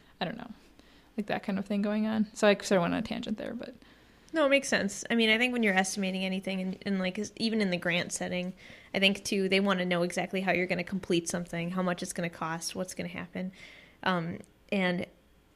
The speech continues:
Speaker 2: I, and you guys know this, I have been spending the last one million years of my life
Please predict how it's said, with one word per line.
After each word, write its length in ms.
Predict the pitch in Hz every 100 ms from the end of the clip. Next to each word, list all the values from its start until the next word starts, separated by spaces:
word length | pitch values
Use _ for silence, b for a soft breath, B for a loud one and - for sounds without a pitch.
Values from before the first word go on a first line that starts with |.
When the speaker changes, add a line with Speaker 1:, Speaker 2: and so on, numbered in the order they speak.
| -
Speaker 2:
I, 440 | 190 220 226 220 -
and 140 | 190
you 80 | 185
guys 260 | 190 185 190
know 160 | 175 170
this, 400 | 165 - - - b b b b b
I 80 | 208
have 120 | 202
been 120 | 220 208
spending 320 | 214 202 202
the 80 | 180
last 720 | 156 160 170 196 - - - _ _ - -
one 340 | 202 196 196
million 340 | 208 190 190 180
years 360 | 170 170 170
of 180 | - 175
my 100 | 165 156
life 460 | 156 160 160 -